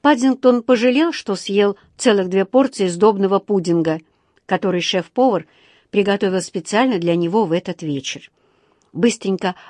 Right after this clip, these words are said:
обмакнув переднюю лапу в стоявшую рядом банку с мармеладом, Паддингтон поплотнее натянул на голову капюшон своего пальтишка,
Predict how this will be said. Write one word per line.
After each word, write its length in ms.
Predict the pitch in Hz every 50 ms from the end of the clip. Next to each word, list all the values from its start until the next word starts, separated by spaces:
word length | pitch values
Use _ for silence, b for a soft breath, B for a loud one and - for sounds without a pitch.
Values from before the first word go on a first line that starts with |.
| B
обмакнув 580 | B 190 185 185 208 202 - - 214 202 - -
переднюю 480 | - 196 185 190 185 175 175 175 175 175
лапу 400 | 208 262 285 - - 151 143 _ _ _
в 80 | - -
стоявшую 580 | - - 196 196 190 170 151 - - - 165 160
рядом 320 | 180 170 170 175 175 170
банку 320 | 170 190 175 160 160 175
с 120 | 165 - -
мармеладом, 680 | 185 175 180 185 196 196 208 170 143 139 135 123 - _ B B B B B B B B B B
Паддингтон 600 | - 285 294 262 285 269 262 - 262 254 240 - b b b b
поплотнее 680 | 233 247 254 262 262 269 269 - 254 254 240 208 190
натянул 460 | 180 190 185 - - 208 202 202 196 185
на 200 | 190 190 185 170
голову 320 | 170 170 170 165 170 165
капюшон 580 | 160 180 165 - 170 160 - - 254 285 294 269
своего 440 | - - 240 226 226 233 233 226 _ _
пальтишка, 680 | - 220 220 220 220 - 226 214 202 - - - 214 220